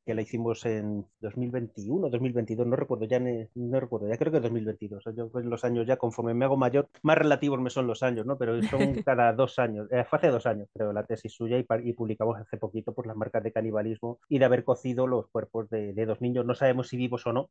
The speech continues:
Speaker 1: pero cocidos estaban, ¿no? Ya comentaremos de esto cuando hablemos sobre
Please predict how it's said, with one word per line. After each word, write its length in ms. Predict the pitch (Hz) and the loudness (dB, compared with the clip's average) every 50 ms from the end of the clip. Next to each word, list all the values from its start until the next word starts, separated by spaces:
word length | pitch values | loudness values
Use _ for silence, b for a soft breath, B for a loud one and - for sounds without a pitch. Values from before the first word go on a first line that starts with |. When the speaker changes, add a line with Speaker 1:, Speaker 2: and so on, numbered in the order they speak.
| b b b b b b b b b b | b b b b b b b b b b
Speaker 1:
pero 200 | - 120 110 104 | 0 0 0 0
cocidos 380 | - 110 - 123 120 104 98 - | 0 -2 -4 -4 -4 -4 -6 -10
estaban, 360 | 107 - - 107 87 - - | -12 -6 -6 -6 -6 -6 -14
¿no? 120 | - 113 - _ _ _ _ _ _ _ | -18 -20 -20 _ _ _ _ _ _ _
Ya 280 | - 127 - 120 117 113 | -6 0 2 4 4 4
comentaremos 520 | - 110 113 117 113 117 110 110 110 110 101 | 2 0 -4 -2 0 0 0 0 0 0 -2
de 60 | 110 | -2
esto 180 | 104 - 110 - | -4 -4 -4 -4
cuando 180 | 107 101 104 | -4 -2 -2
hablemos 300 | 98 101 104 104 104 104 - | -2 -2 -4 -4 -4 -6 -6
sobre 520 | 113 101 104 104 101 101 98 98 95 _ | -6 -6 -4 -4 -4 -4 -6 -8 -10 _